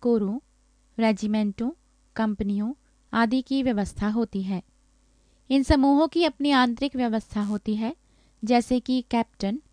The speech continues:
मेजर, कर्नल, ब्रिगेडियर, जनरल आदि के पद होते हैं।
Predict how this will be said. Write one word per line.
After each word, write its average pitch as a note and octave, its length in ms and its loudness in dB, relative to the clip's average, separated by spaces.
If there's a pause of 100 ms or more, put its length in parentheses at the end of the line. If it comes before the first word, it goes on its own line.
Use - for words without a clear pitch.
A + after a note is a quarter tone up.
(300)
मेजर, G#3 440 0 (460)
कर्नल, A3 480 0 (520)
ब्रिगेडियर, A3 680 0 (380)
जनरल A#3+ 500 2
आदि G#3 260 -2
के A#3 180 -2
पद G#3 240 -4
होते F#3 300 -4
हैं। F#3 200 -4